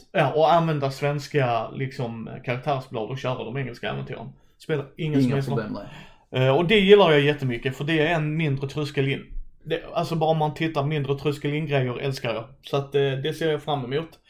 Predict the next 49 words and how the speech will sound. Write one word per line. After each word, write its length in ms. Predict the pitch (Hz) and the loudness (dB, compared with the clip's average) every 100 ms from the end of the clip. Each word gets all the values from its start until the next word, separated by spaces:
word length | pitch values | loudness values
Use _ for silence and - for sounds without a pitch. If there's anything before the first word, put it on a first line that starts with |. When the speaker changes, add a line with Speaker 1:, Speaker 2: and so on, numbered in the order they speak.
| - - | -20 -20
Speaker 1:
Och 180 | - - | -2 0
jag 80 | 202 | 0
ser 160 | 165 | -2
fram 380 | - - 202 160 | -4 2 2 2
emot 280 | 147 147 143 | 0 -2 -2
vad 120 | 147 | -4
de 120 | 147 | -4
kommer 180 | 143 143 | -4 -2
göra 400 | 143 156 156 139 | -2 -2 0 0
med, 400 | 131 123 120 117 123 - _ _ - - - _ _ _ - | 0 0 -2 -4 -6 -12 _ _ -20 -20 -20 _ _ _ -16
eh, 500 | 120 117 117 113 123 | -12 -10 -12 -12 -8
starterboxen. 720 | - 185 139 123 120 107 107 | -2 -2 -2 -6 -6 -8 -8
För 300 | - 131 - | -4 -4 -4
den 160 | 143 147 | -4 -4
amerikanska 580 | 156 139 185 139 - | -6 -4 -4 -4 -8
starterboxen 680 | 139 196 139 135 139 135 139 | -4 -4 -4 -2 -4 -4 -4
har 360 | 139 143 127 123 | -2 -2 -2 -4
ju 340 | 120 120 120 123 _ - _ - | -4 -4 -4 -8 _ -20 _ -8
ett 380 | 175 - - - | -8 -8 -16 -10
soloäventyr. 880 | - 143 117 110 107 101 135 160 185 - | -4 -2 -2 -4 -6 -6 -4 -4 -6 -10
Speaker 2:
Mm. 380 | 113 113 139 - | -4 -2 -2 -4
Speaker 1:
Så 100 | - | -6
det 80 | 139 | -6
skulle 200 | 147 147 | -4 -6
vara 120 | 143 | -6
kul 280 | 143 151 123 | -4 -4 -4
att 80 | 123 | -4
se 120 | 127 | -4
vad 120 | 113 | -4
de 100 | 117 | -8
gör 120 | 120 117 | -10 -12
på 100 | - | -12
svenska 360 | 120 131 123 | -10 -10 -10
sidan. 440 | - 127 123 127 - - _ _ _ - | -6 -6 -4 -8 -12 -20 _ _ _ -10
Och 120 | 135 | -6
sen 220 | 156 135 | -4 -4
två 320 | - 202 135 | -2 0 2
äventyr 520 | 147 160 139 135 117 | 0 -2 -4 -4 -6
som 200 | 120 135 | -6 -4
är 120 | 135 131 | -4 -4
för 260 | 127 - | -8 -8
en 340 | 165 139 117 117 | -4 -4 -6 -8
eller, 420 | 127 127 - 208 | -10 -10 -10 -10
eh, 200 | - 170 | -6 -6
en 100 | 147 | -4
spelare 460 | 151 151 147 127 | -4 -2 -2 -6
och 120 | 123 135 | -6 -8
en 120 | 123 | -8
spelledare. 600 | 120 131 127 117 - | -8 -8 -8 -10 -12